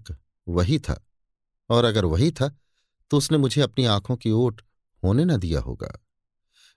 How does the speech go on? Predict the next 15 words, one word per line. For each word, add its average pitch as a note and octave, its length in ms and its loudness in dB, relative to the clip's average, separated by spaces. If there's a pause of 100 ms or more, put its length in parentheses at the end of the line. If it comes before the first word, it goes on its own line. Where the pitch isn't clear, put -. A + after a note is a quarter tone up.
ये D3 140 4
बात C3+ 240 2
भूतनाथ B2+ 480 0 (120)
ने A2 280 0
इस A2 160 -2
ढंग A#2+ 200 2
से C#3+ 140 0
कही A2+ 260 2 (400)
मानो C3 240 4
स्वयं G2+ 380 0 (200)
अपने A2+ 260 2
दिल G#2+ 200 2
को F#2+ 140 -2
सुना G2 260 0
रहा D2+ 300 -4